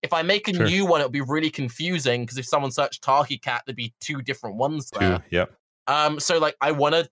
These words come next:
Speaker 1: like, work this out and update the page, 'cause it's just been dead for, like, four years or something crazy.
Speaker 2: Mm-hmm.
Speaker 1: And I've been putting off updating this thing for months.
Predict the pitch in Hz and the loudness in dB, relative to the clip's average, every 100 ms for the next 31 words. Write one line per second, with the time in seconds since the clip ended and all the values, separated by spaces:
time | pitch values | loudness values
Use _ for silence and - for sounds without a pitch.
0 | - 139 - 131 127 143 - 165 - 113 | 0 0 0 2 2 2 0 -4 0 2
1 | 135 131 113 139 - 156 170 175 - 107 | 2 0 -4 -4 -2 -2 -2 -6 -4 -2
2 | 117 - 156 139 147 - 156 135 - 98 | -2 -6 -10 -10 -10 -8 -6 -4 -2 -2
3 | 110 - 131 113 _ 107 104 127 233 359 | -2 -2 0 0 _ -8 -6 -4 -2 0
4 | 403 202 - 127 107 240 269 107 110 113 | 0 -2 0 -2 0 -2 0 2 2 2
5 | 98 _ _ _ _ - 190 196 196 190 | 0 _ _ _ _ -2 0 0 0 -4
6 | 165 - _ 180 202 214 214 - 254 269 | -8 -16 _ 2 2 -2 -6 0 2 2
7 | 294 165 185 185 - 160 - 143 143 151 | 2 2 2 0 0 2 2 0 0 0
8 | 156 147 123 - 147 117 - 127 131 131 | 0 -2 -4 -2 -2 -2 -6 -6 -6 -2
9 | 139 113 - - - - | 0 0 -2 -14 -16 -16